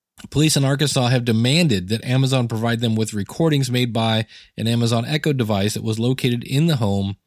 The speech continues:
of the murder suspect. And Amazon has refused to honor that request. So the whole thing is, we know those things are listening. They're waiting for us to say the A word. The big question is, are they listening all the time? And an Amazon spokesman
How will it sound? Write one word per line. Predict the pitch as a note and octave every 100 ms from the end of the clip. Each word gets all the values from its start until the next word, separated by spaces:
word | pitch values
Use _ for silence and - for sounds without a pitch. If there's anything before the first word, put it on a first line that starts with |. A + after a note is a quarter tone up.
| _ - _ _ -
of | B2
the | B2
murder | A2 G2+ G2+
suspect. | - D3+ C#3+ - F2 - - - - _
And | A#2+ -
Amazon | C3+ E3+ F3+ C3 A2+ A2
has | A2+ A#2
refused | B2 A2+ A#2 A2+ A2
to | -
honor | A#2 A#2
that | A2 G#2+
request. | G#2 - D#3 G#2+
So | -
the | C#3+
whole | F3
thing | E3 F3+ D#3+
is, | A#2+ B2+
we | E3
know | D#3 G3 E3+
those | B2 -
things | D3 A#2+
are | A2
listening. | D3 D3 G#2 F#2 F2 - _ _ _ _ _ -
They're | B2+
waiting | C#3 D3+
for | C3+ C3
us | B2+
to | A2
say | B2+
the | G#2+ A2
A | C#3+ E3+
word. | C3 G2 F#2 G2+ - _ - _ _ _ _ _ -
The | A#2+
big | D3 D3
question | D3 C#3 C3
is, | A#2+
are | A#2+
they | A2+
listening | A#2+ B2+ B2 A2+
all | G#2
the | F#2+
time? | - - C#3 A#2+ F2 F2 - _ _ _ _ _ _ _ _ -
And | A#2+
an | A#2+
Amazon | A#2+ C#3 D3+ C3+ B2 A2+
spokesman | - C#3+ D#3+ D#3 - F#2+ F2